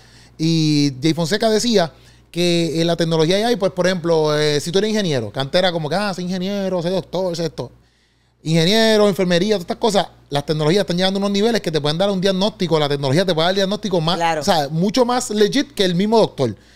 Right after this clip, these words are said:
Speaker 1: porque meten el se-, meten el resultado con la tecnología, la tecnología, oh, con, con los cálculos, no sé, pa, te da resultado. Y, por ejemplo, ingeniero, tú le dices, "Mira, dame un plano de X, Y cosa",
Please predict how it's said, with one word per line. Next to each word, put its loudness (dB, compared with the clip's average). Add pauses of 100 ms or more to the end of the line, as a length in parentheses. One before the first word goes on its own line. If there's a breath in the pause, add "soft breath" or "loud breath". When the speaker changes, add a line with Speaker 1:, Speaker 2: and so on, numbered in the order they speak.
(220 soft breath)
Speaker 1:
porque 0
meten 0
el 2
se-, -2
meten 2
el 2
resultado 2
con 0
la 2
tecnología, 2
la 2
tecnología, 2
oh, -4
con, -4
con 0
los 0
cálculos, -2
no -2
sé, -2 (440 loud breath)
pa, -4
te 2
da 6
resultado. -2 (520 loud breath)
Y, 2
por 2
ejemplo, -2
ingeniero, 0
tú 0
le 2
dices, 0
"Mira, 0
dame 2
un -2
plano 0
de 2
X, -2
Y 0
cosa", 0